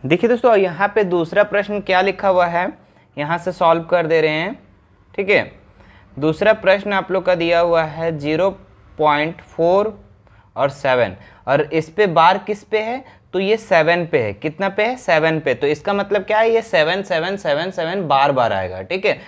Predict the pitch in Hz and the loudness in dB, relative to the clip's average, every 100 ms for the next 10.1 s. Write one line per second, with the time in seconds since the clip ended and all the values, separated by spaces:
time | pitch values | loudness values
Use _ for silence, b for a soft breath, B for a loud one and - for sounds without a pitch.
0 | B B - 170 190 202 185 214 226 220 | B B -2 0 0 -2 2 2 4 2
1 | 226 226 220 220 226 254 180 196 202 190 | 2 2 0 0 -4 -4 -2 -2 0 -2
2 | 208 196 180 185 180 180 190 208 175 175 | -2 -2 -4 -4 -8 -2 -2 -2 -4 -4
3 | 185 175 190 151 123 107 95 92 98 - | -2 -4 0 0 0 0 -2 -6 -10 -4
4 | 185 208 220 247 311 B B B - 226 | 0 2 2 0 -2 B B B -8 -6
5 | 139 - B B 160 180 - 247 262 233 | -6 -8 B B -2 -2 2 2 4 2
6 | 240 233 226 226 214 214 214 170 175 208 | 2 0 0 -2 0 -2 -2 -2 -2 -2
7 | 214 214 220 226 226 202 202 175 175 165 | -2 -2 -2 -4 -2 -2 0 -2 -2 0
8 | 160 165 214 139 147 143 151 175 208 190 | 0 0 -2 -2 -4 -4 -2 0 0 2
9 | 240 - B B - 139 147 135 107 95 | 0 0 B B -6 -2 0 0 -2 -4
10 | 92 | -8